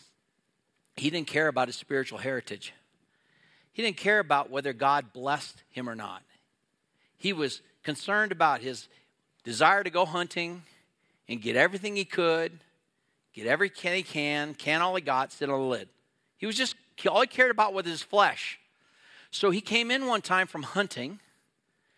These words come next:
and he was hungry. He was dying. You see a little commercial with the kid comes in? Reminds me of my son David. He says, "I could eat a horse." All of a sudden, there's a horse standing there looking at him. The kid doesn't know what to do.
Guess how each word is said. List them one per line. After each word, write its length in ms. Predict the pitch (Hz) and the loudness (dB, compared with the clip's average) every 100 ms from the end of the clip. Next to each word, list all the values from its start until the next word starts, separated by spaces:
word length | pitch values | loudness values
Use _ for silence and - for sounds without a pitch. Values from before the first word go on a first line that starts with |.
| _ _ _ _ | _ _ _ _
and 140 | - 208 | -2 0
he 60 | |
was 160 | 262 196 | 0 0
hungry. 480 | 180 254 247 143 107 _ _ _ _ | 0 0 0 -2 -2 _ _ _ _
He 180 | - 240 | -6 -4
was 220 | 233 - - | -4 -8 -6
dying. 760 | 143 - 247 311 254 208 131 107 _ _ _ _ - | -4 2 2 2 -2 -6 -10 -14 _ _ _ _ -14
You 60 | |
see 80 | - | -8
a 80 | 165 | -2
little 180 | 147 135 | -2 -4
commercial 480 | - 131 135 147 127 | -6 -6 -4 -6 -8
with 140 | 113 | -12
the 80 | 104 _ _ - _ | -16 _ _ -20 _
kid 240 | - 147 131 | -6 -4 -4
comes 300 | 139 135 120 | -8 -6 -6
in? 200 | 131 151 - - _ 113 | -8 -10 -18 -20 _ -10
Reminds 260 | 117 117 | -8 -8
me 100 | 120 | -10
of 60 | 113 | -10
my 100 | 107 | -12
son 240 | - 117 | -12 -12
David. 320 | 110 110 120 | -12 -12 -12
He 80 | 110 | -14
says, 240 | - 104 - | -16 -16 -16
"I 60 | |
could 160 | 220 156 | -14 -8
eat 100 | 170 | -8
a 40 | |
horse." 520 | - 247 254 - - - _ _ _ _ _ - | 0 2 2 -2 -10 -16 _ _ _ _ _ -18
All 60 | 110 | -14
of 40 | |
a 40 | |
sudden, 140 | - 117 | -12 -12
there's 120 | 101 | -12
a 120 | 85 | -14
horse 240 | - - - | -10 -10 -10
standing 280 | 90 92 | -12 -18
there 140 | 95 95 | -18 -20
looking 240 | 92 92 | -20 -18
at 120 | 90 | -18
him. 80 | 90 _ _ _ _ _ _ _ _ _ _ _ _ _ _ _ | -20 _ _ _ _ _ _ _ _ _ _ _ _ _ _ _
The 60 | - | -20
kid 180 | - | -18
doesn't 220 | 95 101 104 | -16 -16 -16
know 60 | |
what 120 | 101 | -18
to 80 | - | -20
do. 340 | 92 95 113 | -18 -14 -14